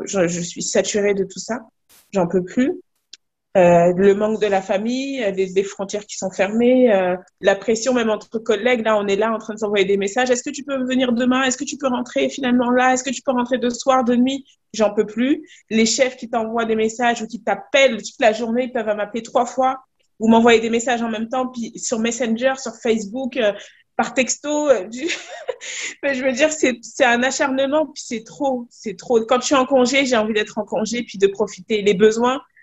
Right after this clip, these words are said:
on a des groupes Facebook pour ça, on les voit qu'il y a tel besoin pour tel jour, sur tel service. Donc, j'ai pas besoin en même temps qu'on m'harcèle à côté, là.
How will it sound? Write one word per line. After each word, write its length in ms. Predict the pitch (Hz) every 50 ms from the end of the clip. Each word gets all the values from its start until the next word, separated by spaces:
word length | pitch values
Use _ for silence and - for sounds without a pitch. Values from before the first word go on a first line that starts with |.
| _ _ _
on 100 | 202 208
a 80 | 208
des 140 | 202 196 196
groupes 260 | 196 220 262 269 254 - -
Facebook 400 | 277 254 233 214 220 247 - -
pour 140 | 247 240
ça, 320 | - - - 247 269 - - - - - _ _
on 100 | 185 208
les 160 | 214 208 220
voit 280 | 208 196 220 226 226 247
qu'il 120 | 247 240
y 40 | 190
a 80 | 185 185
tel 240 | - 262 247 233
besoin 340 | 233 220 220 214 226 233 233
pour 180 | 233 226 - _
tel 220 | _ 262 233 214
jour, 300 | 196 202 220 233 233 233
sur 180 | - - 220 -
tel 180 | - 240 220
service. 540 | - - 226 208 202 202 196 214 226 220 -
Donc, 180 | 190 220 214 196
j'ai 140 | 180 240 240
pas 140 | - 269
besoin 420 | 247 214 226 226 226 233 240 240 233
en 40 | 214
même 180 | 220 214 214 208
temps 160 | - 226 226
qu'on 140 | 220 220 208
m'harcèle 480 | 196 175 - - - - 226 214 196
à 80 | 185 180
côté, 420 | 180 - 175 175 - 214 202 196
là. 80 | 190